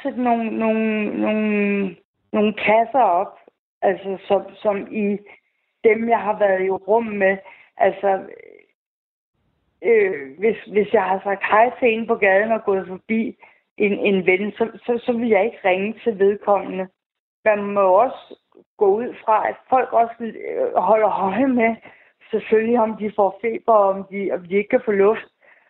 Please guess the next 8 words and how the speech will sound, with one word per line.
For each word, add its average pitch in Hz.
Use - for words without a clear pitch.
og 190
alle 196
de 214
her 208
ting, 220
øhm, 190
ligesom 214
jeg 190